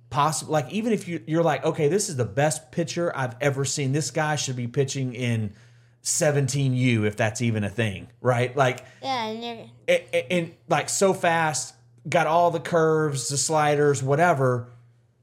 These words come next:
Speaker 1: You don't go tell the next person on deck that. You go with that energy, and you're like,
Speaker 2: Yeah,
Speaker 1: even
Speaker 2: you
Speaker 1: though you
Speaker 2: got
Speaker 1: might
Speaker 2: it.
Speaker 1: be thinking, you're like, "Dude, g-, you got this."
Speaker 2: Good luck.
Speaker 1: Yep.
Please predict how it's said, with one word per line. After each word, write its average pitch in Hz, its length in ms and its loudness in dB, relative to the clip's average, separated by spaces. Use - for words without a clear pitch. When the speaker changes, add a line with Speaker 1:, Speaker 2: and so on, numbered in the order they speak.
Speaker 1:
You 165 160 2
don't 180 300 4
go 170 140 2
tell 160 360 0
the 143 100 0
next 135 320 0
person 135 480 -2
on 120 200 0
deck 113 300 -2
that. 87 260 -14
You 165 160 2
go 165 300 6
with 147 260 -2
that 143 160 2
energy, 143 380 0
and 131 100 2
you're 135 100 2
like, 120 300 0
Speaker 2:
Yeah, 175 120 0
Speaker 1:
even 202 40 0
Speaker 2:
you 220 80 4
Speaker 1:
though 202 40 4
you 190 60 4
Speaker 2:
got 247 160 4
Speaker 1:
might - 80 0
Speaker 2:
it. 165 60 -2
Speaker 1:
be 160 60 -2
thinking, 185 420 -4
you're 147 100 2
like, 117 200 -2
"Dude, 151 320 2
g-, 143 140 -10
you 147 160 -2
got 139 320 0
this." - 400 -6
Speaker 2:
Good 220 120 -8
luck. 196 220 -10
Speaker 1:
Yep. 143 360 0